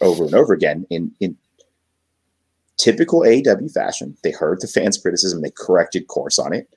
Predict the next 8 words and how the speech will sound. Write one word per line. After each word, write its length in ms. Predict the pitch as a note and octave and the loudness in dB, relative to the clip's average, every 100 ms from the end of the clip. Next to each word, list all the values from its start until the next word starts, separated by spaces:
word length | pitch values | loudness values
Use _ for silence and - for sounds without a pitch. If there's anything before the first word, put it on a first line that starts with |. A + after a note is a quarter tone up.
| _ _ _ _ | _ _ _ _
Sting 300 | - - E2+ | -2 0 2
has 140 | F2+ | 2
been 340 | - D#2+ C#2 C2+ - | 2 -2 -2 -8 -4
active. 380 | D2 - G#2+ | -4 0 0
He's 100 | - | 0
been 80 | - | -4
taking 220 | - - | -8 -10
bumps, 340 | - F2+ G2 | -2 2 4